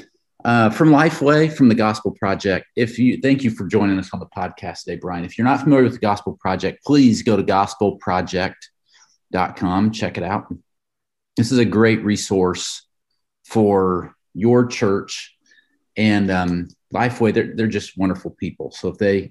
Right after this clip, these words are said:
can serve you anyway with any of their resources, they're really just a phone call away. Uh, they love partnering with leaders like yourself. And if you're listening to this podcast in time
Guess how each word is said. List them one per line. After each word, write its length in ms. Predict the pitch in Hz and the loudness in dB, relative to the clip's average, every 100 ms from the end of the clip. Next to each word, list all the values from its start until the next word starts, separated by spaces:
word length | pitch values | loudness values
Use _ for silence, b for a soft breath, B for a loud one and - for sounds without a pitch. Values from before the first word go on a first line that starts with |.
| - | -8
can 140 | 101 | -6
serve 380 | 92 - 95 80 | -6 -2 -2 -2
you 240 | 87 85 - | -2 -4 -4
anyway 420 | 90 90 87 85 | -4 -4 -4 -4
with 160 | 78 - 92 | -6 -8 -4
any 160 | 92 | -2
of 80 | 80 | -2
their 120 | 82 | -8
resources, 760 | 78 82 - 82 76 - 78 80 | -6 -8 -10 -10 -12 -12 -16 -12
they're 120 | 87 | -6
really 240 | 92 95 | -2 -2
just 280 | 76 87 - | -2 -8 -10
a 20 | - | -12
phone 220 | 92 82 | -8 -8
call 240 | - 82 76 | -10 -10 -8
away. 340 | 78 73 60 _ B B B B 87 | -6 -6 -8 _ B B B B -6
Uh, 80 | 92 | -4
they 120 | 95 | -2
love 420 | 92 98 95 80 - _ _ - - - | 0 0 -2 -4 -14 _ _ -20 -12 -4
partnering 240 | 92 90 | -4 -2
with 160 | 87 - | -6 -6
leaders 340 | 95 90 76 | -6 -6 -6
like 360 | 90 85 - - _ - | -6 -6 -8 -20 _ -8
yourself. 520 | 90 95 - 117 - - B B B B 147 | -6 -2 -2 -2 -4 -14 B B B B 0
And 560 | 185 180 123 98 - _ _ _ - | 4 6 4 2 -4 _ _ _ -6
if 120 | 117 | -2
you're 120 | 135 127 | 2 4
listening 340 | 151 160 165 | 2 2 2
to 80 | 139 | 2
this 140 | 139 | 0
podcast 720 | - 151 180 - 147 135 - | 0 -2 -2 0 0 0 4
in 100 | 131 | 4
time 580 | 117 120 113 120 151 - | 4 2 4 4 2 0